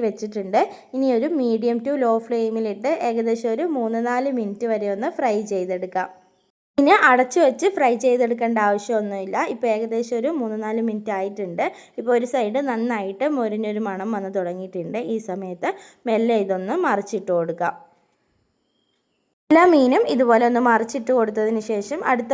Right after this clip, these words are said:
ഭാഗം ഒന്ന് വെന്ത് കിട്ടാൻ വേണ്ടി വീണ്ടും ഒരു മൂന്നോ നാലോ മിനിറ്റ് നല്ലതുപോലെ തന്നെ ഒന്ന് ഫ്രൈ ചെയ്തെടുക്കാം. ഈ സമയത്ത് മീനിലേക്ക് ചേർത്ത് കൊടുത്ത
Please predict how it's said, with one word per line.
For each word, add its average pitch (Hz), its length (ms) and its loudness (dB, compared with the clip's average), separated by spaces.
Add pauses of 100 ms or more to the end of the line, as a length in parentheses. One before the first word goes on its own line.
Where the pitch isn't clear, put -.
ഭാഗം 220 300 2
ഒന്ന് 220 200 -2
വെന്ത് 214 300 -2
കിട്ടാൻ 202 280 -2 (100)
വേണ്ടി 233 200 -4 (120)
വീണ്ടും 240 380 0
ഒരു 240 120 0 (140)
മൂന്നോ 233 340 -2
നാലോ 208 320 -2
മിനിറ്റ് 196 300 -6 (360)
നല്ലതുപോലെ 247 580 0
തന്നെ 196 240 -2
ഒന്ന് 269 140 -2 (100)
ഫ്രൈ 254 140 2 (200)
ചെയ്തെടുക്കാം. 185 580 -2 (1600)
ഈ - 20 10 (100)
സമയത്ത് 233 500 6 (200)
മീനിലേക്ക് 277 640 4
ചേർത്ത് 254 360 2
കൊടുത്ത 220 200 -2